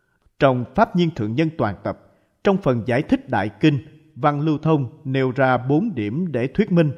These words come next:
Hy vọng mọi người dành chút thời gian xem qua. Tiết bốn.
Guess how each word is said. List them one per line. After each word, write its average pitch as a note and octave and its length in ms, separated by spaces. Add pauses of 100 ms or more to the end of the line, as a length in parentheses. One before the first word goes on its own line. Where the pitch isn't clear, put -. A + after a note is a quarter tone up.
(420)
Hy A3+ 140
vọng C3+ 240
mọi B2 180
người B2+ 360
dành B2+ 200
chút B3 240
thời A2 140
gian A#2+ 280
xem B2+ 360
qua. A2+ 260 (2750)
Tiết - 220
bốn. D#3+ 240